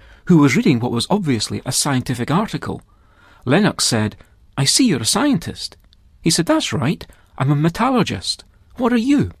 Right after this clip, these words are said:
"I'm a mathematician," Lennox replied. Lennox next took out a New Testament and started to read it,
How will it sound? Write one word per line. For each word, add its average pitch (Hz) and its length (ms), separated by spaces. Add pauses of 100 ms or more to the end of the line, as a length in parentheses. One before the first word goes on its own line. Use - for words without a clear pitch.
(600)
"I'm 123 140
a 120 80
mathematician," 120 840 (160)
Lennox 113 360
replied. 101 480 (680)
Lennox 131 460
next 110 240
took 120 160
out 117 140
a 107 60
New 156 180
Testament 104 480
and 104 100
started 120 400
to 123 80
read 196 180
it, 92 220